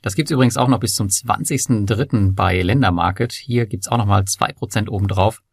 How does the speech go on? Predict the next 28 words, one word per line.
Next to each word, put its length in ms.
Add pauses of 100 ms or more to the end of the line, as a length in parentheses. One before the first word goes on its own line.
Das 80
bedeutet, 480
aus 160
den 120
sechzehn 280
Prozent 360
kannst 220
du 40
auch 100
mal 160
locker 500
achtzehn 440
Prozent 360
machen. 280 (460)
Aber 200
bitte 200
immer 180
im 80
Hinterkopf 280
behalten, 560
ein 160
Investment 480
in 200
P 120
two 80
P 120
Kredite, 440 (120)
ja, 440